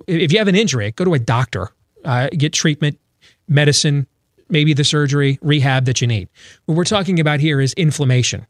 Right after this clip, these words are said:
Particularly for those of us that get older, inflammation tends to get worse. And what I love about Relief Factor, that maybe the two things to know about it the most,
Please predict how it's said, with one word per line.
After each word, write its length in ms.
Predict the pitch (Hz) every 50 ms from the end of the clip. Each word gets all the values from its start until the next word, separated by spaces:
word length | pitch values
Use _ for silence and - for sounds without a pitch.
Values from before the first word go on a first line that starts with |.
| _
Particularly 340 | - 143 - 170 - 175 160
for 120 | 139 - 151
those 220 | 147 147 143 123
of 60 | 135
us 100 | 147 131 -
that 100 | 127 117
get 120 | 131 131
older, 380 | 147 175 180 165 165 160 151 - _ _ -
inflammation 480 | - 139 - 151 135 135 139 127 - 127
tends 240 | - 135 127 120 -
to 80 | 131
get 160 | 113 120 110
worse. 320 | 113 104 101 - - - - _ _ - - - - - _ -
And 100 | 151 147
what 80 | 160 151
I 60 | 147
love 180 | 143 165 190
about 240 | 214 214 180 180 175
Relief 300 | 180 160 147 165 180 -
Factor, 400 | - 151 127 127 - - 135 131
that 200 | 127 123 131 -
maybe 220 | 156 147 151 143 131
the 80 | 135
two 180 | 123 - 196 202
things 260 | 190 196 180 165 -
to 60 | 165
know 120 | 147 147 143
about 180 | 131 131 131
it 80 | 135 123
the 80 | 123
most, 340 | 117 120 127 143 151 - -